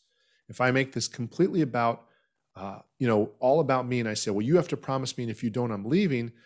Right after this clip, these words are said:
Well, that's a very childish way to approach a job situation, and you're really kind of squeezing the employer, and chances are they're not gonna respond well.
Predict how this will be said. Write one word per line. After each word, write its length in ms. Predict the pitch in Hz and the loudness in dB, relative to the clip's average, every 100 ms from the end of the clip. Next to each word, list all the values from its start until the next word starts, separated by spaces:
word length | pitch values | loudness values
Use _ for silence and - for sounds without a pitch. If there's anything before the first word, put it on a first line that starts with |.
| _ _ | _ _
Well, 80 | 151 | 0
that's 200 | 180 180 | 0 0
a 40 | |
very 240 | 170 175 151 | 2 2 2
childish 500 | - 139 143 139 - | 0 -2 0 -2 -2
way 140 | 120 | 0
to 80 | 117 | 0
approach 500 | 104 117 110 110 - | 0 2 0 0 -8
a 40 | |
job 260 | 98 117 117 | -2 -2 0
situation, 600 | 113 - 101 104 - 117 | -4 -6 -6 -6 -8 -6
and 80 | 107 | -4
you're 100 | 107 | 2
really 160 | 127 127 | 2 0
kind 180 | 113 | -4
of 60 | 104 | -2
squeezing 400 | - 117 113 123 | -2 0 0 -2
the 60 | 123 | -4
employer, 340 | 117 107 104 | -4 -2 -2
and 100 | 120 | -2
chances 320 | - 147 135 120 | -4 -4 -2 -2
are 120 | 110 | 0
they're 120 | 113 | -2
not 160 | 107 - | -4 -8
gonna 100 | 107 | -10
respond 380 | - - 92 117 | -10 -10 -10 -2
well. 380 | 175 98 98 | 0 0 -4